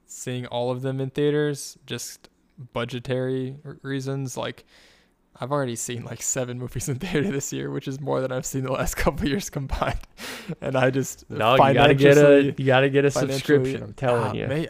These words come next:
Speaker 1: dude, maybe. We'll see. I mean, Netflix is now doing its, you know, pulling its crap where it's no longer letting us, you know, split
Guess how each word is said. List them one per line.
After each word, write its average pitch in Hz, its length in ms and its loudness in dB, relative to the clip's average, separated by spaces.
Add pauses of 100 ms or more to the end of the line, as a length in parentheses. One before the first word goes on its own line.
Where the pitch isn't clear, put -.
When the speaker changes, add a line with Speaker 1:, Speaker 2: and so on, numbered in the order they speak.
Speaker 1:
dude, 143 340 -4 (300)
maybe. 127 420 -10 (720)
We'll 143 140 -6
see. 127 360 -6
I 131 60 -10
mean, 131 200 -4
Netflix - 600 -6
is 123 160 -10
now 127 200 -4
doing 127 280 -4
its, - 380 -14
you 143 80 -12
know, 123 120 -10
pulling 131 360 -4
its - 160 -14
crap 127 420 -6
where 131 120 -6
it's - 180 -12
no 131 160 -6
longer 131 460 -10 (460)
letting 135 280 -10
us, - 420 -14
you 147 100 -16
know, 131 160 -14
split - 560 -8